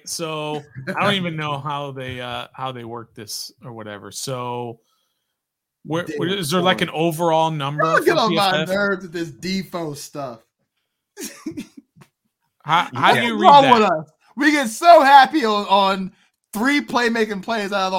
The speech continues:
Speaker 2: whole eighteen-game season. It's like, <laughs> "Oh, he's a starting safety.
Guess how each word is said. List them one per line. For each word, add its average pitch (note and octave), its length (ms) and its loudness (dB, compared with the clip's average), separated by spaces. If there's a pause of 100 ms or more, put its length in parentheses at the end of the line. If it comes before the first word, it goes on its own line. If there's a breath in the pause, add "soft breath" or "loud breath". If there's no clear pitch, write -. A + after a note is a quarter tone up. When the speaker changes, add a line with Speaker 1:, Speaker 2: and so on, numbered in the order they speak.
Speaker 2:
whole C#4 520 2
eighteen-game C4 760 -2
season. A3 440 -6
It's F3 140 -8
like, F3 240 -4 (120)
<laughs> - 120 -12
"Oh, E4+ 200 6
he's F4 160 4
a C#4 80 -2
starting E4 420 6
safety. F4 600 0